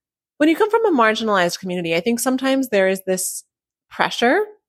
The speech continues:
maybe internally exposed, maybe imposed, maybe externally imposed, that you have to represent that part of your identity.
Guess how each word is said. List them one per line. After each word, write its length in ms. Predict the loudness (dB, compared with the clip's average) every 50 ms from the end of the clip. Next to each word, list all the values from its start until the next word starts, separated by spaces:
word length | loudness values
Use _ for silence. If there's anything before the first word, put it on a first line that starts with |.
| _ _ _ -4
maybe 340 | 0 0 2 2 0 0
internally 520 | 2 2 0 0 0 0 0 0 2 2 0
exposed, 420 | 0 -2 0 2 2 2 2 0
maybe 200 | 0 -2 -2 -4 -6 _ _
imposed, 480 | 0 0 0 2 2 2 2 2 0 0
maybe 200 | -2 -4 -4 -2 -4
externally 640 | -4 -6 -4 -6 -6 -4 -2 -2 -2 -2 -2 -4 -6 -8
imposed, 520 | -12 -8 -6 -6 -4 -4 -6 -8 -10 -16 _ -20 -20 -20 -20 _ _
that 360 | 0 2 2 2 2 0 -4 -8 _ _ _ _ _
you 120 | 0 2
have 140 | 2 2 0
to 60 | 0
represent 680 | -2 -2 0 0 -2 -2 -2 -4 -6 -6 -8 -12 -16 -16 _ _ _ _ _
that 300 | -2 0 2 2 0 -2
part 200 | -6 -6 -2 -2
of 80 | 0 0
your 120 | 0 -2
identity. 600 | -2 -2 -4 -4 -4 -4 -8 -8 -10 -12 -16 _